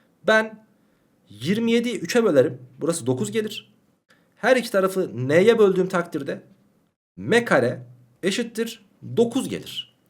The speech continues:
M buradan ya üçtür ya da eksi üçtür. Lakin M sıfırdan büyük dediği için şunu alamam. M üçtür arkadaşlar. Şimdi geldik kökler toplamına. M artı N, yani M üç ise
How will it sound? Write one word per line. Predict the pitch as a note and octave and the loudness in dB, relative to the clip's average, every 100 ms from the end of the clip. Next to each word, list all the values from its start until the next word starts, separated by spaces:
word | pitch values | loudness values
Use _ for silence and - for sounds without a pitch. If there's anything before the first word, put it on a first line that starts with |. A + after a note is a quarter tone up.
| _ _ _ - | _ _ _ -6
M | D3 C4 C4 | 4 6 6
buradan | A3 D3 C3+ - - _ _ _ _ _ _ _ _ _ | 2 -4 -6 -8 -20 _ _ _ _ _ _ _ _ _
ya | B3 F#3+ | -2 0
üçtür | A3+ A#3 B3 A#3+ - _ _ _ _ _ _ _ _ _ - | -2 -6 -8 -10 -12 _ _ _ _ _ _ _ _ _ -2
ya | G#3+ | 0
da | A3 A3 - | 0 -2 -2
eksi | E3+ E3+ G3+ | -4 -4 -4
üçtür. | E3 - F2+ - - _ | -6 -8 -14 -16 -20 _
Lakin | - A3 G#3+ F3 | 0 2 0 -2
M | D3+ F3+ | -2 0
sıfırdan | F3+ F3+ F#3 F#3+ | -2 -4 -2 -2
büyük | F#3+ F#3+ | -2 -4
dediği | G3+ G#3+ | -4 -4
için | G3+ A3+ A#3+ - _ _ _ _ _ _ _ | -4 -4 -6 -8 _ _ _ _ _ _ _
şunu | - - F#3+ | -14 -2 2
alamam. | A3 A#3 A#3+ A#3 _ _ - | 2 2 -2 -6 _ _ -14
M | C3+ A#3 A#3 | 0 4 4
üçtür | F#3+ - | 4 -2
arkadaşlar. | A2 E2+ D#2+ D2 - - _ _ _ _ _ | -2 -2 -8 -14 -16 -18 _ _ _ _ _
Şimdi | - A3+ | -16 0
geldik | A#3 A3 - | 2 2 0
kökler | G#3 G3+ G3 - | -4 0 -2 -2
toplamına. | D3+ A2 F#2+ D2+ - _ _ _ - | -6 -6 -8 -10 -18 _ _ _ -6
M | G3+ | 0
artı | A3+ F#3+ - G3 | 2 2 0 -2
N, | G#2 C#2+ - | -2 -2 -4
yani | D3 F#3+ A2+ | 0 0 0
M | A#2+ F3+ | 2 2
üç | G3 - | 0 -4
ise | - A3+ A3+ | -4 -4 -6